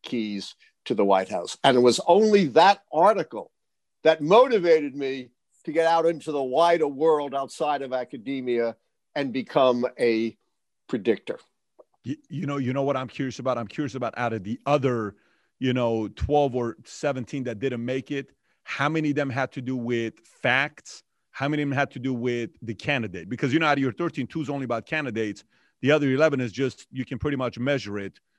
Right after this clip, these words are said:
Speaker 2: And the
Speaker 1: It was
Speaker 2: last two
Speaker 1: both.
Speaker 2: is about candidates.
Speaker 1: Yeah, for example, we had some keys relating to candidate ideology and candidate fundraising.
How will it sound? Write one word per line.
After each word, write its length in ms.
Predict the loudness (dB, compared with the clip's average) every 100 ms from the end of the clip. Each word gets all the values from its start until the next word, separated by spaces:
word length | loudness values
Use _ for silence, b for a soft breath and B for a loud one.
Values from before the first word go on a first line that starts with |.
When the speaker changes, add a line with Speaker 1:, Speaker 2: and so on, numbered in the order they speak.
| _ _ -4
Speaker 2:
And 420 | -2 -2 -4 -4
the 60 | 2
Speaker 1:
It 60 |
was 60 | 6
Speaker 2:
last 200 | 8 6
two 60 |
Speaker 1:
both. 260 | 6 4 4
Speaker 2:
is 60 | -4
about 200 | -6 -4
candidates. 560 | -4 -4 -8 -12 -18 _ _
Speaker 1:
Yeah, 180 | -4 -4
for 180 | 0 0
example, 560 | 2 4 2 2 2
we 160 | 2 0
had 240 | 0 -4 -10 b b _
some 260 | -2 0 0
keys 400 | 0 0 0 0
relating 360 | -2 0 -2
to 60 | -6
candidate 640 | -4 -2 0 0 2 2 0 -2
ideology 920 | 0 0 2 2 2 0 -8 -10 -10
and 160 | -12
candidate 640 | -10 -6 -6 -4 -4 -6
fundraising. 760 | -4 2 2 2 -2 -4 -10 -18